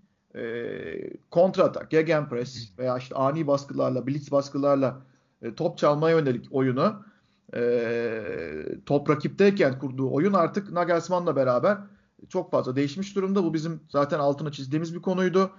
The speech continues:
E, bu sezon birçok maçta da bu şekilde oynamaya çalıştılar. O yüzden, e, Leipzig'i ben yine beğendim. Gölgede kalmasını istemem bu yaptıkları işlerin. Şimdi ben Veli'ye şunu soracağım. Veli, senin kendi söyleyeceklerin de vardır. Onları da eklersin tabii ki.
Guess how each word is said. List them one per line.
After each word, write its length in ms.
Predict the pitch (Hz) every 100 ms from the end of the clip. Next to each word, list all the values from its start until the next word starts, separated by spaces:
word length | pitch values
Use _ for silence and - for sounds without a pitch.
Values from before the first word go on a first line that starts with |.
| _ _ _ -
E, 180 | 123 131
bu 60 | 185
sezon 360 | 160 160 170
birçok 260 | 175 196 -
maçta 300 | 139 131 160
da 120 | 175
bu 40 |
şekilde 320 | 170 156 139 123
oynamaya 360 | 127 120 117
çalıştılar. 640 | 110 127 127 131 147 185 165
O 100 | 139
yüzden, 300 | 131 156 170 - _ 127 110 101
e, 60 | 120 120 120 117 120 120 - 123
Leipzig'i 460 | 139 143 143 143
ben 160 | 147 151
yine 300 | 151 147 143
beğendim. 480 | 135 139 143 156 175 - _ _
Gölgede 480 | - 117 131 131 143
kalmasını 460 | 147 139 135 131 139
istemem 460 | 131 143 143 147 - _ _ -
bu 100 | 131
yaptıkları 460 | 131 - - 127
işlerin. 520 | 127 - 131 170 196 - _ _ -
Şimdi 360 | 175 180 214 -
ben 220 | 170 196
Veli'ye 240 | 196 240
şunu 220 | 202 254 -
soracağım. 460 | 262 180 147 214 - 147
Veli, 180 | 165
senin 260 | 170 180 175
kendi 260 | 175 170 185
söyleyeceklerin 600 | 185 165 175 - 190 190
de 100 | 139
vardır. 240 | 127 127
Onları 320 | 139 143 151
da 120 | 147
eklersin 420 | 147 156 165 160 131
tabii 260 | 123 120
ki. 180 | 156 208